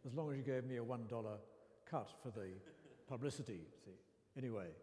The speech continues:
I have very happy memories of being here before. It's a great delight to be back again. Now, I may have said last time, but I say it every time I preach now, uh, God, God's given you two ears, uh,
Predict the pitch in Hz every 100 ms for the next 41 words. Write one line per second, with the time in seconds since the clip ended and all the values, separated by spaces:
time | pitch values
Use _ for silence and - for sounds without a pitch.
0 | - - - - 123 110 110 120 123 104
1 | 117 110 113 110 104 110 113 113 104 101
2 | 101 127 127 151 147 - - - 123 -
3 | 110 117 110 113 107 107 107 - 101 107
4 | 95 107 95 104 87 82 - - - -
5 | - _ _ _ _ _ _ _ _ _
6 | - - - - - 131 127 143 160 -
7 | 123 120 120 185 135 - 143 139 135 131
8 | 151 147 131 117 117 131 127 123 127 123
9 | 123 107 107 120 110 - 113 104 110 110
10 | - - - - 123 113 107 151 131 -
11 | 156 151 - 139 135 123 127 208 151 110
12 | 104 170 - - - - - - - -
13 | - - - 113 107